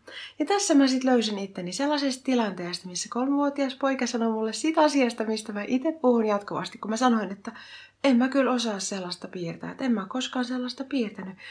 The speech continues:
Ja hän sanoi mulle, että harjoittele. No,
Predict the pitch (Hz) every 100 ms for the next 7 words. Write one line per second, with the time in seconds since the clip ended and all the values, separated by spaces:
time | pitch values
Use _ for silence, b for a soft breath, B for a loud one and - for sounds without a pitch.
0 | B B 254 247 254 247 254 262 269 -
1 | 359 _ _ - - 294 202 - - 175
2 | 165 _ B B B B B 247 175